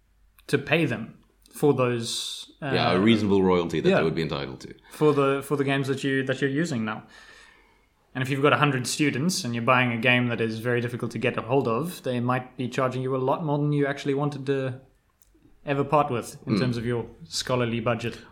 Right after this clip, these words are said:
Speaker 2: Oh, yeah, but also remember, I mean, you're not gonna study a single game. There'll be multiple
Speaker 1: Mm.
Speaker 2: games that you wanna study, so this sort of compounds the issue. So the terms of service can obviously raise an issue. Now, uh, as a general rule of law, i-, it is rare that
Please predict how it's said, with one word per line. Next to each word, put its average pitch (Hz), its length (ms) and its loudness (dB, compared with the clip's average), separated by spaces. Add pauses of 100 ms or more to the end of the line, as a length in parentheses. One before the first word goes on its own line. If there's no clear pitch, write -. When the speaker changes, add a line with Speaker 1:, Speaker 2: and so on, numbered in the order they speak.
Speaker 2:
Oh, 165 100 10
yeah, 165 140 10
but 143 140 6
also 139 260 6
remember, 98 300 4
I 85 40 2
mean, 90 160 2
you're 90 140 2
not 98 140 2
gonna 92 120 -4
study 82 260 -2
a 80 40 -2
single 80 240 -6
game. 80 160 -4
There'll 67 140 -8
be 71 100 -6
multiple 82 340 -4
Speaker 1:
Mm. 135 40 0
Speaker 2:
games 107 160 0
that - 120 -14
you 76 60 -8
wanna 67 100 -8
study, - 220 -6
so - 140 -16
this - 240 -10
sort - 180 -8
of - 80 -16
compounds 73 380 -10
the - 100 -8
issue. - 220 -14 (500)
So - 120 0
the 113 60 4
terms 147 220 6
of - 60 -2
service 101 200 2
can 80 120 -4
obviously 69 360 -6
raise 71 240 -6
an 57 60 -10
issue. - 320 -10
Now, 95 500 0 (1300)
uh, 55 200 -6
as 110 280 0
a 113 40 2
general 107 1120 6 (420)
rule 90 540 0
of 82 200 -10
law, 82 540 2 (1000)
i-, - 40 -4
it 110 280 2
is 104 180 4
rare 95 720 4
that 82 760 -4